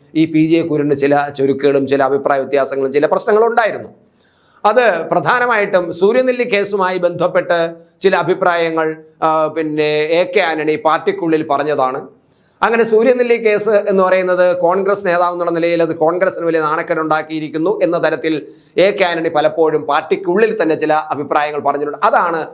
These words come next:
നമ്മുടെ ഈ പി ജെ, ആ, കുര്യന്, ഏ, ഇഷ്ടപ്പെടാതെ വരികയും ആന്റണിയെ വെറുക്കാനും കാരണം. എന്നാൽ പുറമെ വെറുപ്പൊന്നുമില്ല, നിന്റെ നേതാവാണെന്ന് പറയുകയും ചെയ്തു.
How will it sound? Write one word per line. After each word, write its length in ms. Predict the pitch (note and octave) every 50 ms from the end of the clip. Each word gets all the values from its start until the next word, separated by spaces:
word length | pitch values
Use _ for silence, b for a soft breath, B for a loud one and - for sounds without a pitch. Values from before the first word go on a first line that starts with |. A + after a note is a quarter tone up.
| B B B B -
നമ്മുടെ 360 | E3 E3 E3 D#3 D#3+ D#3 D3+ -
ഈ 140 | D#3+ D#3+ E3
പി 220 | D#3 D#3+ D3+ D#3 E3+
ജെ, 300 | E3 F3+ F3 F3+ - - E3+
ആ, 360 | D#3 D3+ D3 D3 C#3+ C#3+ C#3+
കുര്യന്, 600 | C#3+ C#3+ C#3+ D3+ D#3+ E3 E3+ E3 D#3 D3+ D3 D3 C#3+ C#3 C#3+ C#3 C3+ D#3
ഏ, 140 | D3 D3 C#3+ - E3
ഇഷ്ടപ്പെടാതെ 540 | - - G#3 - - F3 E3 D#3 D3+ D3
വരികയും 460 | D3+ C#3+ D3 D3 D#3 E3 F3+ E3+ B B B B B F3+
ആന്റണിയെ 640 | G3 A#3 C4+ C#4 C4+ B3 G#3 F#3 F3 F3 F3 -
വെറുക്കാനും 500 | D#3+ D#3 D#3 D#3+ - D#3+ D3 D3 D3 C#3+
കാരണം. 460 | A#2+ A#2 A2+ A2 G#2 G2 - _ _ _ _
എന്നാൽ 220 | F#3 A3 C4 B3+ B3
പുറമെ 480 | - A3 A3+ C4 D4 C#4+ B3+ B3 A3+
വെറുപ്പൊന്നുമില്ല, 680 | F#3 F3+ G3+ G3+ G3 G3 G#3+ G3+ F#3+ G3 F#3 F#3 G3+ A3
നിന്റെ 220 | A3 G3+ F#3+ F#3+ F#3
നേതാവാണെന്ന് 560 | F3 F3 F3 F3+ F3 E3+ E3+ E3 D#3+ E3 D#3+
പറയുകയും 460 | F3 F3 F3+ F#3 F3+ F3 E3 D#3 B2
ചെയ്തു. 200 | A#2 A#2+ A2 G#2+